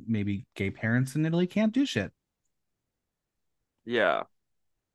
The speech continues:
Speaker 2: That's what I'm
Speaker 1: Next
Speaker 2: wondering.
Speaker 1: is a talented and successful actor, Bob, who his brilliant creativity to television, film, and theater. Oh, and on the web, it's Lorenzo Balducci.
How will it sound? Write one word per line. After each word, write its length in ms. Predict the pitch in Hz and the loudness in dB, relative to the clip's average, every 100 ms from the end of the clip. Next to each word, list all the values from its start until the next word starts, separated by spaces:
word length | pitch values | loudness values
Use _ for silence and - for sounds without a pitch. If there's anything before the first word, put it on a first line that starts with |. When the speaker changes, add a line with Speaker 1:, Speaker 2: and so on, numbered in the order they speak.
| _ _ _ _ _ _ _ _ _ _ _ _ _ _ - | _ _ _ _ _ _ _ _ _ _ _ _ _ _ -18
Speaker 2:
That's 180 | - | -14
what 80 | 110 | -10
I'm 100 | 107 | -2
Speaker 1:
Next 360 | - 240 294 - | 6 6 6 0
Speaker 2:
wondering. 160 | - 208 | 6 8
Speaker 1:
is 160 | 208 180 | 8 6
a 120 | 151 | 4
talented 540 | - 269 294 302 285 | 6 8 8 8 4
and 160 | 240 175 | 2 0
successful 520 | 196 170 143 139 143 | -2 2 0 2 4
actor, 300 | 135 135 151 | 4 4 2
Bob, 280 | 165 240 247 - 127 - - | 6 6 4 -6 -14 -10 4
who 260 | 165 156 | 8 8
his 240 | 147 147 135 | 8 4 6
brilliant 460 | 170 180 180 151 - | 4 4 4 -2 0
creativity 500 | 156 139 135 123 120 | 4 4 4 4 2
to 120 | 135 | 2
television, 420 | 147 131 123 120 | 4 4 4 0
film, 240 | - 117 | 2 4
and 100 | 117 | 4
theater. 340 | 117 185 180 180 | 4 4 6 6
Oh, 180 | 208 220 | 8 8
and 260 | 190 170 147 | 8 4 2
on 140 | 151 | 2
the 60 | 156 | 4
web, 280 | 120 107 104 | 4 4 2
it's 220 | 120 123 135 | -2 0 6
Lorenzo 460 | 135 156 151 139 | 8 8 6 6
Balducci. 680 | 135 127 139 123 - 98 | 6 8 6 4 -4 -4